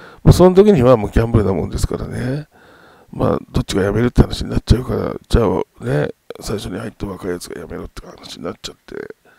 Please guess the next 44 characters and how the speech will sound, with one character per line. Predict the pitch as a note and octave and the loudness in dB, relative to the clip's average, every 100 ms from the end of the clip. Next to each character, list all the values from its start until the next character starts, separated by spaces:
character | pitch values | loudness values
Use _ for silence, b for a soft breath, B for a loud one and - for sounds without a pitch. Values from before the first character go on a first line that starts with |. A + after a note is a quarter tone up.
| b b b b b - | b b b b b -16
で、 | D3 | -10
そ | - | -6
れ | |
で | D#3+ | -4
み | D3 D3 | -2 -4
ん | |
な | C#3 | -4
う | |
つ | C3+ | -4
病 | C3 C3+ | -4 -4
に | |
な | C#3+ | -6
っ | |
ち | A2 | -8
ゃ | |
う | |
わ | G2+ | -10
け | F#2 | -10
で | |
し | - | -10
ょ。 | F#2 F2 - _ _ B B B B B - | -8 -6 -8 _ _ B B B B B -12
で、 | A#2+ | -10
人 | D3+ G3+ A3 | 0 2 2
生 | - A2+ | 2 0
す | - | 0
な | G#2 | -4
わ | C3 | -4
ち | - | -6
こ | |
れ | A#2 | -10
全 | A2 - | -2 2
部 | - | 4
ギ | - | 4
ャ | - | 2
ン | A2+ | 4
ブ | B2+ | 4
ル | |
な | G2 | 4
わ | F#2 | -4
け | F#2 | -8
で | |
す | F#2 | -8
よ | G2+ | -10
ね。 | G2+ F2 | -8 -8